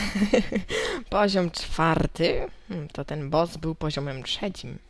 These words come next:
Interesujące, interesujące. Plac budowy. E, ten ludek, e, na tym ekranie jest do zebrania właśnie pięć takich robotników.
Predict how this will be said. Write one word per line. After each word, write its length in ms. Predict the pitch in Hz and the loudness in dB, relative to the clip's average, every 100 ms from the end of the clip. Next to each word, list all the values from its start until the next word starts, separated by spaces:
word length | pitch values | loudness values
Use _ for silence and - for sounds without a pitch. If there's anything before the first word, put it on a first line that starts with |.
| - - - - - - _ | -20 -20 -20 -20 -20 -20 _
Interesujące, 1200 | - 220 277 - - 220 - 165 - - - - 156 | -6 -6 -4 -4 -4 -4 -4 -4 -8 -12 -14 -8 -6
interesujące. 1040 | 208 262 240 220 208 - - - - - - - - - - - - - - - | -6 -8 -8 -6 -6 -8 -12 -12 -16 -18 -20 -20 -18 -18 -16 -16 -16 -18 -18 0
Plac 320 | 269 269 202 | 8 8 8
budowy. 680 | 180 190 180 190 190 185 185 160 - - - - - - - - | 4 6 8 8 8 4 4 0 -12 -18 -20 -20 -20 -16 -14 2
E, 300 | 175 170 165 | 6 6 8
ten 280 | 180 180 | 6 8
ludek, 420 | 175 165 156 151 - - - | 6 6 4 4 -2 -8 -8
e, 200 | - 160 | -2 0
na 180 | 160 156 | 0 -2
tym 200 | 151 143 | -2 -4
ekranie 540 | 139 175 170 170 160 | -2 0 2 2 2
jest 260 | 151 147 156 | 0 0 0
do 160 | 147 | -2
zebrania 480 | 151 143 147 170 160 | 0 0 0 0 0
właśnie 320 | 151 156 - | -2 -6 -8
pięć 260 | - 156 - | -6 -6 -6
takich 540 | - - - - - - | -10 -10 -12 -12 -12 -6
robotników. 1000 | - 160 147 - - 175 - 175 - | -2 -2 -2 -6 -6 -6 -4 -8 -8